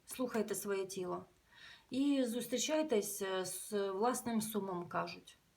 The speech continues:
От якщо у вас є певний біль, певний сум, от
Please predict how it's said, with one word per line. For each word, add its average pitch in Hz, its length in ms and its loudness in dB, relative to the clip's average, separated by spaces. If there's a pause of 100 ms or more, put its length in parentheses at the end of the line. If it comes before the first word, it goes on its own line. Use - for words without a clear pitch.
(540)
От 208 160 0
якщо 247 280 4
у 240 40 4
вас 240 300 4
є 269 160 0
певний 208 420 0
біль, 180 280 -2
певний 220 420 6
сум, 190 280 -2
от 180 240 -6